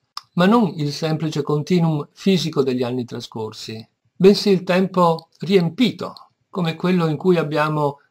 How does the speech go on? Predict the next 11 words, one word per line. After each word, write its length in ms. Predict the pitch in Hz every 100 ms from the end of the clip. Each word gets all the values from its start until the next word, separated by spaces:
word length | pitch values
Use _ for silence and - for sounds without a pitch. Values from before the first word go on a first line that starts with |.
| _ -
vissuto 540 | 160 190 - 214 214
come 200 | 185 165
esseri 300 | 165 - 156
umani, 380 | 156 202 190 110
fatto 300 | - 139 -
esperienze, 880 | 131 - 135 170 185 139 - 110 113 _ _
imparato, 680 | 175 151 123 127 165 165 107
creato, 520 | - 135 143 151 -
goduto 420 | 120 139 208 254
e 60 | 208
sofferto. 800 | - 190 - 104 98 - - 101